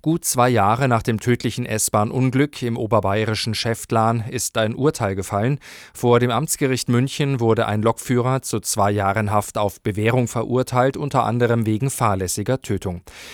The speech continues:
Das Gericht sah es als erwiesen an, dass er vor dem Zusammenstoß zweier S-Bahnen ein rotes Signal und Vorschriften missachtet hatte. Damals starb ein vierundzwanzigjähriger.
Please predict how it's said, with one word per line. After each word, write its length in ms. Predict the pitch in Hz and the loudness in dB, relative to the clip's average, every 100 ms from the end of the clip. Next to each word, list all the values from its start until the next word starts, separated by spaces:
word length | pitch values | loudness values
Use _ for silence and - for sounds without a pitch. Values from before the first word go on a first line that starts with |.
| - | -10
Das 200 | - 110 | -2 -2
Gericht 320 | - 113 139 - | 0 0 0 0
sah 220 | 110 104 | 2 2
es 160 | 104 | 0
als 320 | 120 101 101 - | -2 -2 -2 -4
erwiesen 380 | 107 147 135 | -2 0 0
an, 320 | 110 101 147 147 | 0 0 0 0
dass 240 | 113 - | 0 0
er 200 | 113 107 | 0 -2
vor 240 | - 147 | 0 0
dem 140 | 160 135 | 0 0
Zusammenstoß 840 | - 101 98 101 - 117 117 - | -2 -2 0 -2 -2 -2 -2 -2
zweier 380 | - 101 101 104 | -2 0 0 -2
S-Bahnen 540 | 104 - 104 104 120 | -4 -2 0 2 0
ein 160 | 117 104 | -2 -2
rotes 380 | 98 113 - 101 | -2 -2 -2 -4
Signal 480 | 104 110 107 117 107 | -2 2 4 4 2
und 160 | 101 | -6
Vorschriften 680 | - 107 113 - 98 - 110 | -2 0 0 -2 -6 -4 -4
missachtet 580 | 123 123 - - 92 - | -2 -2 -6 -8 -10 -6
hatte. 300 | 98 107 92 - | -2 -2 -2 -6
Damals 420 | 101 101 104 98 | -6 0 0 0
starb 420 | - - 104 113 | -2 0 2 2
ein 200 | - 127 | 0 -4
vierundzwanzigjähriger. 1200 | 123 107 101 117 - 95 92 98 87 87 87 76 | -2 -4 -4 -4 -4 -4 -4 -8 -10 -10 -10 -12